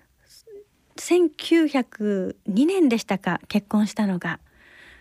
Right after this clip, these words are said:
で、えーと、その後も、まあ、孫文は、あの、いろんなところに行って、まあ、革命を、の活動をやっていて、で、私の祖母の文子が生まれたのは、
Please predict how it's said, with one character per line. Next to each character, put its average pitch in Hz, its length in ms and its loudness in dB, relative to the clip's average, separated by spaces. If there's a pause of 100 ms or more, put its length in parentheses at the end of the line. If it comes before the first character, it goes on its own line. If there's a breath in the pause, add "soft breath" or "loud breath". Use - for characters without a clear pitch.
で、 247 240 -2
え 233 200 0
ー - 20 0
と、 220 240 -4
そ - 520 -4
の 330 200 4
後 349 260 0
も、 359 280 2
ま 233 160 0
あ、 190 120 -6
孫 233 180 0
文 208 260 -6
は、 285 320 -2 (500)
あ 202 120 -2
の、 180 440 -6 (120)
い 214 100 -2
ろ 185 100 -4
ん 180 80 -2
な 180 100 -4
と 180 120 -8
こ 208 140 -6
ろ 247 100 0
に 247 220 2
行 175 80 -4
っ - 40 -20
て、 247 480 -2 (260 soft breath)
ま 196 60 -8
あ、 - 20 -12
革 - 340 -6
命 175 300 -2
を、 170 160 -4 (600 soft breath)
の 185 160 0
活 - 320 -12
動 196 460 -2
を - 100 -6 (460)
や 190 120 -2
っ - 40 -8
て - 260 -8
い 185 100 -6
て、 - 360 -2 (380 loud breath)
で、 220 260 0 (920 loud breath)
私 254 420 0
の 269 220 2
祖 285 180 0
母 254 160 0
の 214 100 2
文 294 280 2
子 240 180 -4
が 196 160 -2
生 214 100 -4
ま 233 200 2
れ 247 120 -2
た 262 220 0
の 185 280 -2
は、 214 360 0